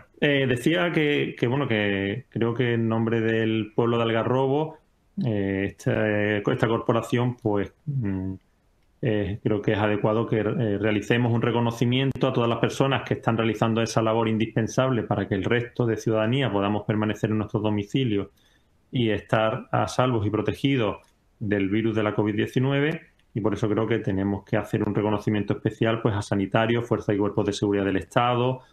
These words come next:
todas esas personas que trabajan diariamente en alimentación, en farmacia y en otros muchos lugares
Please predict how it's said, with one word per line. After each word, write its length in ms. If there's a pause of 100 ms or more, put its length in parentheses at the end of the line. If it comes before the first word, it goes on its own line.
todas 200
esas 180
personas 400
que 100
trabajan 480
diariamente 840 (200)
en 140
alimentación, 840
en 80
farmacia 480
y 60
en 60
otros 200
muchos 320
lugares 460